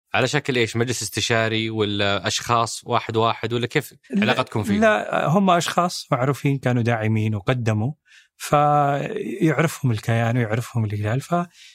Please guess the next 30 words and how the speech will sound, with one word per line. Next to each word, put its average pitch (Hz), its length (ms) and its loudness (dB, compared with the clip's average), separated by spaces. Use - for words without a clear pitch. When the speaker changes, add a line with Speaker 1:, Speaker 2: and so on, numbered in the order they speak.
Speaker 2:
من 175 360 2
فترة 131 340 0
لفترة 117 500 -2
يعني 156 480 -6
تسمع 127 340 -2
منهم. 113 440 0
آه، 135 200 -2
والحمد 131 380 0
لله 113 140 0
هم 117 200 2
يعني، 107 540 -2
آه، 117 40 -4
آه، 123 1160 -4
عندنا 117 240 0
الأمير 113 260 0
سعد 117 320 -2
آل 117 140 0
سعود 113 220 -4
يقول: 113 300 -2
"بقيادة 127 520 2
رجال 123 340 0
على 113 200 2
قلب 110 280 0
رجال"، 104 420 -2
فأنا 135 380 0
دائمًا 139 400 0
أنظر 110 460 -2
لرجالات 107 580 -2
الهلال 120 400 0
وأستمد 123 680 0